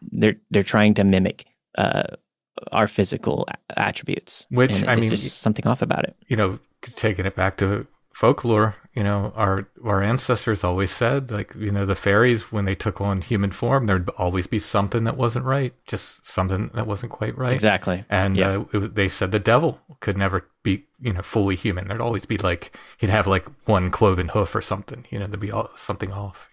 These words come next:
Speaker 2: Yeah.
Speaker 1: Yeah, and that's what makes these stories, to me personally, the creepiest. You had one. It was the first episode I listened to. My friend Cody, uh, introduced me to your show a few months ago.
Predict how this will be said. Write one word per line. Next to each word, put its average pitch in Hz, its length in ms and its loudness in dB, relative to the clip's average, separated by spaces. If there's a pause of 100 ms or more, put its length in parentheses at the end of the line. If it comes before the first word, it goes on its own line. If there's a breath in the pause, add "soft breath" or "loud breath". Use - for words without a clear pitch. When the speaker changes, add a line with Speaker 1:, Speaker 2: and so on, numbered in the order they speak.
Speaker 2:
Yeah. 101 180 -2 (680)
Speaker 1:
Yeah, 113 160 6
and 117 180 6
that's - 320 2
what 147 140 2
makes 107 200 4
these 113 120 4
stories, - 640 2 (180)
to - 140 2
me 113 240 8
personally, 98 500 4
the 95 100 4
creepiest. 101 520 2
You 139 80 6
had 107 240 4
one. 98 360 4 (280 loud breath)
It 123 80 4
was 123 160 6
the 127 80 4
first 160 400 2
episode 147 340 4
I 113 40 6
listened 107 280 4
to. 98 120 2
My 95 100 4
friend 113 240 2
Cody, 101 520 4
uh, 101 340 4
introduced 107 420 2
me 104 80 4
to 101 80 4
your 101 100 6
show 92 460 4
a - 60 2
few 104 140 2
months 98 220 2
ago. 95 320 4